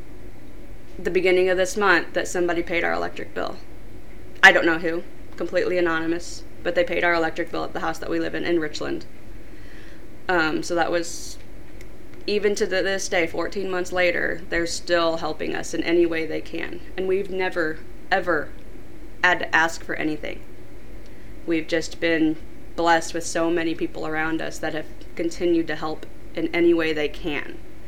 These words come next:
And even though they've asked, and we've always said, "Thank you," and,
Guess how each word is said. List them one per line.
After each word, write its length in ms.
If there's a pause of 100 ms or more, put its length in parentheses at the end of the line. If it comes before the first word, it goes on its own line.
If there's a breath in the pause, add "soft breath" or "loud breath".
(480 loud breath)
And 160
even 220
though 140
they've 200
asked, 460
and 80
we've 140
always 320
said, 260 (880)
"Thank 260
you," 280
and, 300